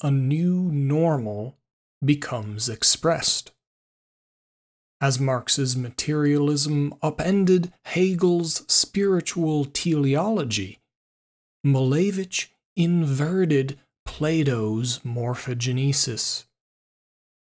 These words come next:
He also provided the further step of focusing upon the chora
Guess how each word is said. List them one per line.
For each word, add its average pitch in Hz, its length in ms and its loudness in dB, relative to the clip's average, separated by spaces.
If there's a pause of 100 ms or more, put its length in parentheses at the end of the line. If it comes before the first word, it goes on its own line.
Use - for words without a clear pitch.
(220)
He - 200 -2
also 139 680 0 (300)
provided 143 880 0
the 127 140 -6
further 202 720 0
step - 640 -2 (600)
of 143 160 0
focusing 190 1040 -2
upon 127 720 -4 (160)
the 127 160 -4 (120)
chora 113 640 0